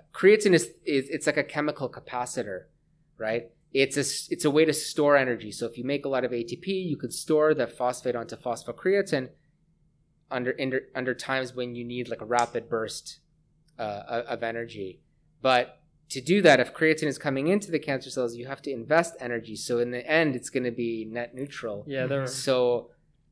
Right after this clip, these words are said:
Speaker 1: the, we don't, we don't understand the molecular mechanisms yet, but that's something we
Speaker 2: That's
Speaker 1: obviously interested in.
Speaker 2: exciting
Speaker 1: Yeah.
Speaker 2: research in twenty twenty-one, twenty twenty-two.
Speaker 1: That's
Speaker 2: Uh,
Speaker 1: right.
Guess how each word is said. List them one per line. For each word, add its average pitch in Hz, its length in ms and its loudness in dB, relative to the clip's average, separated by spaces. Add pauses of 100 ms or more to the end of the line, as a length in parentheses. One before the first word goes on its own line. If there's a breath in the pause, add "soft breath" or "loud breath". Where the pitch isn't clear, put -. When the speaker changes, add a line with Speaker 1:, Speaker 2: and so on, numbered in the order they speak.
(840)
Speaker 1:
the, 135 360 0
we 156 140 6
don't, 151 180 8
we 151 100 2
don't 135 180 0
understand 113 400 -8
the 101 40 -14
molecular 98 360 -16
mechanisms - 600 -20
yet, 85 140 -20
but 101 100 -18
that's 117 140 -6
something 117 300 -6
we 101 140 -10
Speaker 2:
That's - 400 -20
Speaker 1:
obviously 135 300 -4
interested 110 240 0 (240)
in. 131 60 -2
Speaker 2:
exciting 131 220 -8
Speaker 1:
Yeah. 110 180 -8
Speaker 2:
research 135 560 -2
in 139 120 -6
twenty 151 240 0
twenty-one, 147 440 2
twenty 151 220 -2
twenty-two. 143 580 -4
Speaker 1:
That's 123 200 -10
Speaker 2:
Uh, 135 40 -6
Speaker 1:
right. 127 240 -2